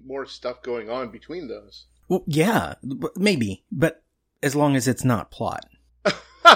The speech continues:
Speaker 2: I like, I like the not plot
Speaker 1: Oh,
Speaker 2: parts of this movie.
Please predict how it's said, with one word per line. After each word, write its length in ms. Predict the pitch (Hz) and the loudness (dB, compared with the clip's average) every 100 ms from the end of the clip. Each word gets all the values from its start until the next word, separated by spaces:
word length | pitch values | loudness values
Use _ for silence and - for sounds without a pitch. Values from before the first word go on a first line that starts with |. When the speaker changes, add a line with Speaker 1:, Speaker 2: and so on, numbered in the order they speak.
| - - _ - | 6 -8 _ 4
Speaker 2:
I 120 | 185 | 4
like, 260 | 185 185 | 4 4
I 60 | 185 | 6
like 220 | 185 180 | 6 4
the 100 | 151 | 2
not 340 | 123 127 - - | 2 2 2 4
plot 220 | 233 - | 4 4
Speaker 1:
Oh, 60 | - | -6
Speaker 2:
parts 260 | 87 - | -10 -12
of 60 | 82 | -16
this 180 | 78 - | -14 -12
movie. 340 | - 92 | -14 -16